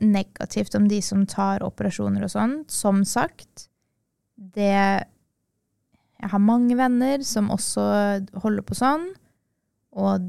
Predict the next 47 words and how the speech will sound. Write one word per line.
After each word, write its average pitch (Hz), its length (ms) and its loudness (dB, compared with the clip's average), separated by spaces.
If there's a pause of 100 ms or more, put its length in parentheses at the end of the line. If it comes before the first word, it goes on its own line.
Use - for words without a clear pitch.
det 196 160 -2
går 196 160 -2
veldig 190 160 -4
fint. 254 320 0
Jeg - 80 2
har 208 80 0
alltid 202 240 -4
vært 196 160 -2
veldig 196 240 -2
pro 196 160 0 (160)
at 185 160 -6
man 180 300 -2 (260)
skal - 240 -2
gjøre 196 320 0
som 185 160 0
man 185 140 0
vil. 269 240 0 (360)
Jeg 214 140 0
synes 208 100 2
det 202 80 2
er 202 80 4
veldig 196 220 -2
tåpelig 196 400 2
at 185 160 -4
man 185 160 0
skal 196 180 -4
kjefte - 560 -6
så 202 160 -2
mye 190 300 2
på 190 160 -4
de 180 160 0
som 180 400 0 (580)
velger 196 480 0
å 190 60 2
gjøre 180 300 4
noe 175 140 2
med 185 100 0
sin 185 360 0
egen 180 320 -2
kropp, 233 260 2 (720)
fordi 208 220 -2
det 190 140 4
er 185 600 -2
deres 185 460 0
liv, 208 180 4
man 202 160 6
lever 175 300 2